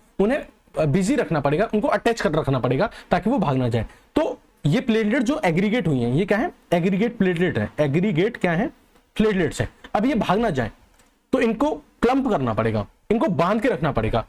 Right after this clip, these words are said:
और बांधने के लिए हमारे पास क्या present होते हैं, Platelet agglutinins। ये जो आप देख रहे हैं ये प्लेटलेट agglutinins है। क्या है, Platelet agglutinins है। ये क्या करेंगे, इनको आपस में बांधेंगे,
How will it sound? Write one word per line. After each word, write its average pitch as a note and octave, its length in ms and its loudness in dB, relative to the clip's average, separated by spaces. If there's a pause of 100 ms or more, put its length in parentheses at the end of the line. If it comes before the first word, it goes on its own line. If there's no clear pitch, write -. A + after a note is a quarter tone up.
(200)
और G#3+ 60 4
बांधने G3+ 440 0
के A#3+ 100 0
लिए B3+ 280 0 (380)
हमारे F#3 240 2
पास B3+ 160 -2
क्या A#3 120 4
present A3 320 0
होते G#3 180 0
हैं, B3+ 160 0 (340)
Platelet G#3+ 580 2
agglutinins। D#3+ 720 0 (240)
ये F3 60 2
जो G#3 80 2
आप G#3 140 2
देख G#3 240 0
रहे F3+ 100 2
हैं A#3+ 60 2
ये C4 80 0
प्लेटलेट G#3 520 0
agglutinins G3 880 0
है। G#2 140 -2 (220)
क्या F3 100 2
है, C4 120 0 (300)
Platelet G#3 520 0
agglutinins F#3 640 0
है। G2+ 100 -4 (640)
ये A3+ 140 2
क्या C#4 140 0
करेंगे, F#3+ 380 0 (260)
इनको A3+ 260 2
आपस F#3 360 0
में B3 140 2
बांधेंगे, D3+ 440 0